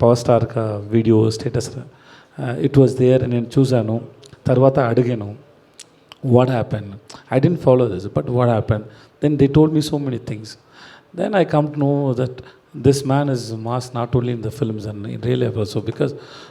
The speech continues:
those who can face, uh, uh, these kind of, uh, trolls or memes or, uh, what do you call,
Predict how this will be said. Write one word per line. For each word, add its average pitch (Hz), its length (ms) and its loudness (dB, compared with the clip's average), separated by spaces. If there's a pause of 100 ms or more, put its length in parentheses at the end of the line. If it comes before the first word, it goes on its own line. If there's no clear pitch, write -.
(100)
those 185 280 6
who 165 180 4
can 165 360 0 (140)
face, - 600 6 (540)
uh, 143 40 -10
uh, 120 720 -4
these 127 260 2
kind 131 300 -2
of, 127 260 0
uh, 110 200 -6 (360)
trolls 113 380 2
or 107 100 -4
memes 110 500 -6
or, 101 320 -8 (520)
uh, 107 380 -10 (220)
what 120 120 -10
do 120 80 0
you - 60 -4
call, 101 180 -4